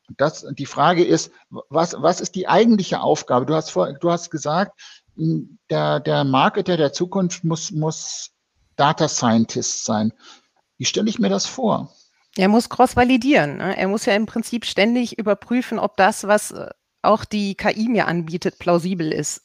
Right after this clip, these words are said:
Speaker 2: und in genau das passt, was ich will. Also, dass er nicht irgendwie unbeabsichtigt, äh, möglicherweise Zielgruppen bevorzugt oder benachteiligt, äh, die ich nicht möchte, am Ende vielleicht sogar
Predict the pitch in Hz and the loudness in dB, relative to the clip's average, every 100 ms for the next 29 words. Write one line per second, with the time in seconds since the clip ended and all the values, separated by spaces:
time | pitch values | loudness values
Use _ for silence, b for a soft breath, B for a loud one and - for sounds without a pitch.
0 | _ 160 165 175 170 165 180 190 B B | _ -4 -2 0 4 6 6 4 B B
1 | - 170 - - 175 175 180 156 - 180 | 0 0 0 -2 -2 2 2 0 0 0
2 | 139 - b b b b b _ - 170 | 0 -6 b b b b b _ 0 4
3 | 175 180 180 185 190 - 185 185 185 185 | 6 6 6 4 2 0 0 0 0 0
4 | 196 185 - - - 185 - 175 165 - | 0 2 2 0 0 -2 0 -2 -2 -6
5 | - 175 170 165 165 - - - _ 190 | -2 2 4 4 2 -2 -10 -18 _ -6
6 | 185 - 185 185 165 170 185 175 175 170 | -6 -4 -4 0 4 4 6 6 6 6
7 | 170 - 196 - 180 196 175 175 175 180 | 2 -4 -4 -2 -2 0 -2 -2 -2 -2
8 | 196 170 180 170 170 165 160 - 185 170 | -4 -2 0 2 2 2 0 0 0 2
9 | 170 156 - - 170 160 156 160 - 170 | 0 -4 -8 -4 0 0 -2 -6 -8 -8
10 | - 175 214 - 220 180 175 175 165 - | 0 0 2 4 4 4 2 0 -2 -2
11 | 165 160 156 160 160 | -2 -2 -2 0 -2